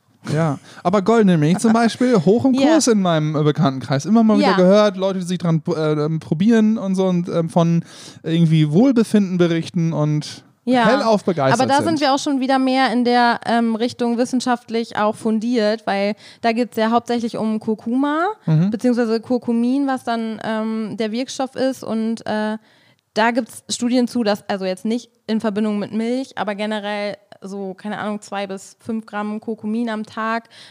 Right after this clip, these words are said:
Speaker 2: ähm, tatsächlich ja entzündungshemmend und,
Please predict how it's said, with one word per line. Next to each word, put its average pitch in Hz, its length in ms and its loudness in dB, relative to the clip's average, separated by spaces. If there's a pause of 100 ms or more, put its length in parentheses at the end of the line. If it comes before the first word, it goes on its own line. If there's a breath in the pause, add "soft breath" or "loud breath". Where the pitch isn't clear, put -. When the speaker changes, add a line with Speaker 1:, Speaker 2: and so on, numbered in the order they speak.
Speaker 2:
ähm, 202 480 -8
tatsächlich 208 480 -8
ja 185 240 -4
entzündungshemmend 214 1160 -6
und, 202 400 -6